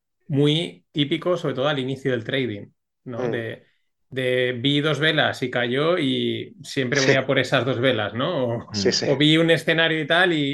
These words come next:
Speaker 1: y, y, y vale, ya, y me quedo con ese y no me quedo con los otros, ¿no? Incluso muchas veces,
Speaker 2: Total.
Speaker 1: que también lo comentábamos, el, el ir contra los datos, ¿no? Cuando salimos los que
Speaker 2: Ujú.
Speaker 1: somos así muy de datos y, "No, es que los datos
Speaker 2: Ujú.
Speaker 1: no, no", porque ahí te, te tiran por el suelo tu teoría, ¿no? Que, que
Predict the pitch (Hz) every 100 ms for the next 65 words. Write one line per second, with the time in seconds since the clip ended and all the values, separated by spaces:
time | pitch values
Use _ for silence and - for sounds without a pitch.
0 | 143 139 131 131 139 135 143 143 143 127
1 | 120 147 160 139 131 147 165 180 175 175
2 | 196 185 165 156 156 165 160 135 156 143
3 | 123 135 143 135 135 135 151 151 156 -
4 | - 110 - - 143 147 147 151 147 156
5 | 165 165 139 143 151 131 143 160 139 143
6 | 135 120 156 143 113 147 143 120 117 120
7 | 113 131 139 139 139 139 135 135 143 135
8 | 139 135 139 151 151 135 120 120 _ 190
9 | 190 143 135 180 175 165 170 170 170 156
10 | 160 160 151 135 127 127 _ _ _ _
11 | _ 143 135 151 175 165 156 143 143 _
12 | _ _ - 127 151 156 147 131 113 -
13 | 131 127 127 120 120 139 110 143 120 113
14 | 110 -